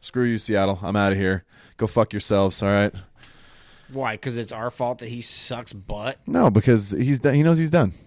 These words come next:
Speaker 1: He knows he's done.
Speaker 2: He was done at the beginning of this season. Do I have something on my mouth?
Speaker 1: No, you're good. I'm just scratching.
Speaker 2: Oh. But you
Speaker 1: Yeah.
Speaker 2: scratched all, like,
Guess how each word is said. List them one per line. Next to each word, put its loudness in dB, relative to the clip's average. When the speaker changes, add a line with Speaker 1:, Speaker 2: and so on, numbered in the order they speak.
Speaker 1:
He -4
knows 2
he's -2
done. 2
Speaker 2:
He -10
was -8
done -6
at -14
the -14
beginning -10
of -16
this -14
season. -14
Do -20
I -18
have -14
something -18
on -16
my -18
mouth? -10
Speaker 1:
No, -6
you're -6
good. -8
I'm -8
just -12
scratching. -14
Speaker 2:
Oh. -10
But -6
you -4
Speaker 1:
Yeah. -4
Speaker 2:
scratched -10
all, -18
like, -20